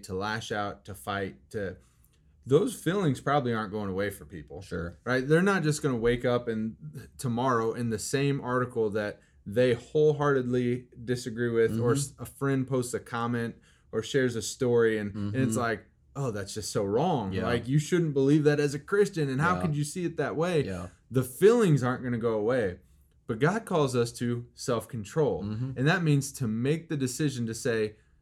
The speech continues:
Speaker 1: "Living Christ-like, representing Christ in this world is more important than
Speaker 2: Yeah.
Speaker 1: satisfying the flesh,"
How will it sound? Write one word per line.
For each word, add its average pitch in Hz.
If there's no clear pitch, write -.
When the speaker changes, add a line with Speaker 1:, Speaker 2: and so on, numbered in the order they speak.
Speaker 1:
"Living 123
Christ-like, 104
representing 127
Christ 120
in 131
this 139
world 101
is 98
more 127
important 117
than 107
Speaker 2:
Yeah. 95
Speaker 1:
satisfying 117
the 101
flesh," 90